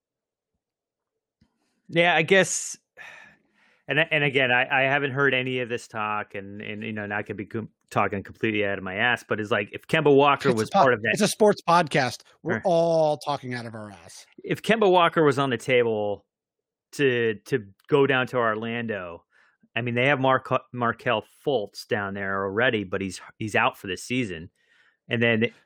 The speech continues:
Speaker 1: his, his contract expires come twenty twenty-three. And then you have Tice, who also is only five million on the books, and he's, his contract is up. I mean, so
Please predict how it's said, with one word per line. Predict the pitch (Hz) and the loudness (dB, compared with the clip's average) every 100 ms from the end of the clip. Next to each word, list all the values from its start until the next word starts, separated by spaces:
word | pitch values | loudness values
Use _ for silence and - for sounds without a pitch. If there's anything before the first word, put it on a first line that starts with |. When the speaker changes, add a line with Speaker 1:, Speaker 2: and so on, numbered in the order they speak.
| _ - _ _ _ - | _ -20 _ _ _ -16
Speaker 1:
his, | - 151 156 160 - | 0 2 4 2 2
his | 160 160 | 0 0
contract | 156 147 147 135 113 | -2 0 2 0 -2
expires | - - 131 131 123 113 - | -10 -2 2 4 4 2 -2
come | 120 110 | -10 -10
twenty | - 131 123 | -10 -10 -10
twenty-three. | - 123 101 _ 131 143 123 107 98 - _ _ _ _ _ - | -8 -10 -10 _ -2 0 0 -2 -10 -16 _ _ _ _ _ -6
And | 135 | 0
then | 151 | 4
you | 143 | 2
have | - _ _ _ _ - | 0 _ _ _ _ -14
Tice, | - 180 147 131 - | -2 2 2 2 -6
who | 135 139 | -4 -2
also | 139 175 170 147 | 2 2 4 2
is | 135 | 2
only | 143 120 | -2 -2
five | - - 156 165 | -4 -2 2 2
million | 151 151 135 | 2 2 2
on | 120 | 0
the | 107 | -2
books, | 107 117 110 - - | 0 0 0 -8 -10
and | 123 104 | -8 -6
he's, | 139 165 135 - | -2 0 -2 -4
his | - 165 - | -8 -8 -6
contract | 131 113 - 101 95 | -2 -2 -2 -4 -4
is | 95 95 | -10 -6
up. | 101 - | -6 -6
I | 127 | -4
mean, | 135 - - - _ | -4 -6 -20 -20 _
so | - 185 | 0 2